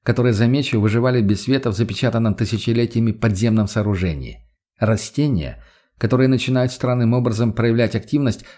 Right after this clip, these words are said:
в момент приближения к ним человека. Встречалось вам ранее такое?» «Нет. То, что вы сейчас описали, звучит весьма странно.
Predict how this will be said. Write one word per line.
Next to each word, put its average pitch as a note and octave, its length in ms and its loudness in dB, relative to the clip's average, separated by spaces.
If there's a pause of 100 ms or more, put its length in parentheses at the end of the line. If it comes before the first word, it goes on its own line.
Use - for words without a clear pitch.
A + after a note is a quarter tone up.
в - 60 -4
момент B2 360 2
приближения B2 540 2
к B2+ 100 -6
ним A#2+ 100 2
человека. F#2+ 640 -2 (380)
Встречалось D#3+ 640 -2
вам D3+ 120 0
ранее F#2 280 2
такое?» F2 480 -6 (640)
«Нет. F#2+ 680 -2 (600)
То, G#2+ 140 0
что A#2 180 -2
вы C3 120 4
сейчас A#2+ 380 -2
описали, G2 720 0
звучит A#2 420 0
весьма A#2 280 0
странно. E2+ 500 -4